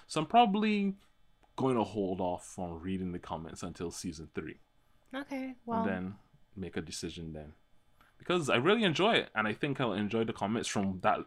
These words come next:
Speaker 1: tiny little snippet that you gave me about Mother's Milk
Speaker 2: Yeah.
Speaker 1: nonsense.
Speaker 2: Actually, <laughs> wow. I felt like reading the comments after
Speaker 1: <laughs>
Speaker 2: finding out that bit just now. I shouldn't
Speaker 1: Because
Speaker 2: have searched it just now.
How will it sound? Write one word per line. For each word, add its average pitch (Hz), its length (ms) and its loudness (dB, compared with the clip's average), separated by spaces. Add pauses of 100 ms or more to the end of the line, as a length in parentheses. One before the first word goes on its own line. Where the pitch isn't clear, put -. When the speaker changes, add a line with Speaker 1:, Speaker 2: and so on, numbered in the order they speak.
(340)
Speaker 1:
tiny 117 320 6
little 107 200 4
snippet - 480 -2
that 104 80 0
you 107 100 4
gave 104 320 2
me 107 60 2
about 90 300 0 (180)
Mother's 95 460 2
Milk 104 240 4
Speaker 2:
Yeah. 160 460 12
Speaker 1:
nonsense. 135 760 0
Speaker 2:
Actually, 247 920 2 (400)
<laughs> - 420 -20
wow. 139 360 -4 (440)
I 220 120 10
felt 277 280 8
like 202 180 6
reading 226 300 4
the 214 100 4
comments 202 400 6
after - 540 12
Speaker 1:
<laughs> 762 60 12
Speaker 2:
finding 185 340 12
out 190 340 12 (360)
that 185 360 10
bit 185 240 6
just 160 260 2
now. 170 160 8
I 160 120 12
shouldn't 302 180 12
Speaker 1:
Because 392 160 12
Speaker 2:
have 185 260 12
searched 165 340 6
it 160 140 2
just 131 260 -6
now. 104 220 -2